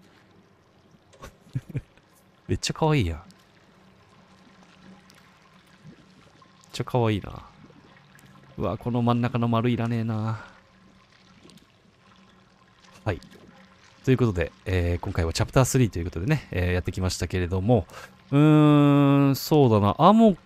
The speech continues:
クという存在、そしてその王に、まあ、倒した人がそこに居続けるというか。ただ、オードリーはそうではなくて外に出てきている。で、えーっ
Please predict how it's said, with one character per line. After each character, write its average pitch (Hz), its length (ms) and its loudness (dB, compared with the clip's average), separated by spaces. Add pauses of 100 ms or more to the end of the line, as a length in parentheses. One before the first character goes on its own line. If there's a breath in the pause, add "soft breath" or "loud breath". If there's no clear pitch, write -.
ク 135 140 -2
と 127 200 2
い 110 120 4
う 110 200 4
存 117 340 0
在、 110 200 0
そ 123 140 0
し - 140 -8
て 127 160 4
そ 127 140 2
の 123 340 6
王 113 80 4
に、 92 260 -2 (720)
ま 135 100 4
あ、 110 120 2
倒 180 200 6
し - 80 -4
た 135 100 4
人 143 220 -4
が 120 140 2
そ 98 220 -4
こ 110 240 -2
に 110 220 -4 (100)
居 110 100 -6
続 107 260 -4
け 120 100 0
る 98 80 -2
と 87 100 -8
い 80 100 -10
う - 60 -14
か。 - 260 -14 (460 loud breath)
た 214 100 2
だ、 185 180 4
オ 180 200 2
ー - 20 2
ド 170 120 2
リ 143 160 2
ー 131 40 0
は 139 400 4
そ 139 220 -2
う - 20 -2
で 110 80 0
は 104 80 2
な 110 100 0
く 107 40 -2
て 104 100 0
外 - 220 -2
に 92 60 0
出 101 100 -2
て 92 120 -4
き - 60 -14
て - 160 -10
い 82 200 -6
る。 82 300 -10
で、 143 240 2 (580 loud breath)
え 107 180 2
ー - 40 -2
っ - 20 -14